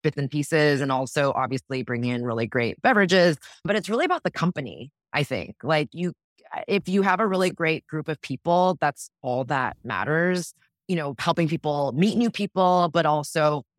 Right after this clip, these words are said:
do, like, a friend matchmaking situation where you're like, "Oh, this friend on this side of my life should really meet this other friend on this other side of my life because they have common interests," or who knows, they might be able to collaborate on something.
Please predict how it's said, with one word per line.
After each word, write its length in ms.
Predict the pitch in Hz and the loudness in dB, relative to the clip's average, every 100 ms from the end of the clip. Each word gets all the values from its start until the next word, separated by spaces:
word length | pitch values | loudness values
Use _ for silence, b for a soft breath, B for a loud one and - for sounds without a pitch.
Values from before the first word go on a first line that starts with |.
| 139 | -6
do, 140 | 165 | -2
like, 120 | 151 - | -2 -4
a 60 | 143 | -6
friend 340 | - 139 143 | -2 -2 -2
matchmaking 600 | 123 110 - 151 - 165 | -4 -4 -4 -4 -4 -4
situation 560 | 175 170 170 170 151 165 | -4 -2 -2 0 -2 -2
where 100 | 143 | -2
you're 140 | 135 | -2
like, 260 | 135 135 135 - | 0 -2 -2 0
"Oh, 460 | 185 175 165 156 - | 2 4 2 -2 -4
this 180 | 160 - | -6 -2
friend 260 | 156 147 | -2 -2
on 300 | 147 143 143 - | -4 -8 -10 -6
this 180 | 143 - | -4 0
side 220 | 147 143 | 0 2
of 80 | 143 | 0
my 100 | 143 | 0
life 500 | 139 139 143 139 - _ _ | 0 0 -2 -4 -10 _ _
should 180 | - 151 | -6 -2
really 220 | 147 143 | -2 -2
meet 240 | 139 135 - | -4 -6 -6
this 100 | 147 | -2
other 180 | 175 165 | 0 0
friend 300 | - 147 143 | 0 -2 -2
on 160 | 139 | -6
this 100 | 135 | -6
other 200 | 160 151 | -6 -4
side 160 | 139 139 | -4 -2
of 60 | 135 | -2
my 80 | 131 | -2
life 280 | 131 131 - | -4 -4 -8
because 180 | 127 123 | -10 -4
they 80 | 127 | 0
have 240 | 123 123 92 _ | 2 0 -2 _
common 280 | - 123 165 | -4 0 4
interests," 420 | 208 196 170 156 - | 4 4 2 2 0
or 200 | 151 151 B B - | 2 0 B B 0
who 80 | 220 | 2
knows, 160 | 202 | 2
they 80 | 165 | 2
might 140 | 147 | 0
be 60 | 151 | -2
able 120 | 139 | -6
to 60 | 139 | -6
collaborate 680 | - 226 233 208 190 185 - | 0 2 2 2 2 0 -2
on 140 | 160 | -8
something. 640 | - 147 - 147 143 139 | -12 -16 -10 -6 -4 -4